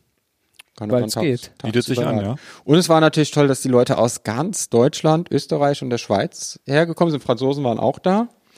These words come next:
Speaker 1: Gut, das ist jetzt hier nicht so weit, da ist, ähm,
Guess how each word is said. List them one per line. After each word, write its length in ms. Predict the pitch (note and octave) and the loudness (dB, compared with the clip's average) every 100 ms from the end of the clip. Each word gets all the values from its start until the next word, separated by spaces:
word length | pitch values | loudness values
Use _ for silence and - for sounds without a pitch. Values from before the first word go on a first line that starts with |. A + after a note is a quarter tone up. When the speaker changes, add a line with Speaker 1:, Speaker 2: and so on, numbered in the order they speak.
| - - | -20 -6
Speaker 1:
Gut, 180 | C#3 C3 | -2 0
das 60 | A#2+ | 0
ist 100 | C3 | 2
jetzt 180 | B2 | 2
hier 140 | C3+ B2 | 4 4
nicht 140 | B2 | 4
so 140 | - G2+ | 0 2
weit, 180 | B2 C#3+ | 2 2
da 200 | A#2+ G#2+ | 0 0
ist, 300 | G#2+ - - | -6 -12 -4
ähm, 440 | A#2 A2+ G#2+ G#2+ | 0 0 -2 -6